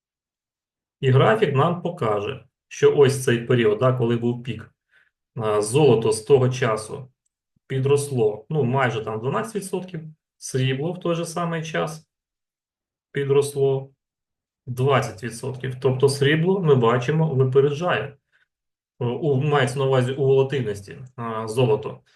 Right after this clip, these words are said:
Далі тут такий самий момент. Золото стало дорожче срібла в вісімдесят вісім разів і повернулось до восьмидесяти, да, в вісімдесят разів. Що відбулося у нас з ці-, з цінами? Ось тут повернення. Золото зростає за той час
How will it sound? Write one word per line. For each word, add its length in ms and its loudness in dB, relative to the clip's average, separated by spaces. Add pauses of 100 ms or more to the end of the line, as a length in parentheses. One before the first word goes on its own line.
(180)
Далі 360 2
тут 220 -2
такий 220 -2
самий 340 -2
момент. 360 -2
Золото 680 -2
стало 340 -2
дорожче 460 -2
срібла 460 -2
в 100 -4
вісімдесят 520 -4
вісім 320 -4
разів 340 -2
і 40 -8
повернулось 520 0
до 120 0
восьмидесяти, 560 -6
да, 180 -4
в 220 -6
вісімдесят 480 -6
разів. 280 -6
Що 220 2
відбулося 460 0
у 40 -8
нас 300 -12 (400)
з 100 -18
ці-, 160 -4
з 160 -6
цінами? 420 -2 (640)
Ось 300 4
тут 320 -2 (880)
повернення. 680 2 (500)
Золото 540 4
зростає 680 0
за 140 -6
той 220 -2
час 540 -10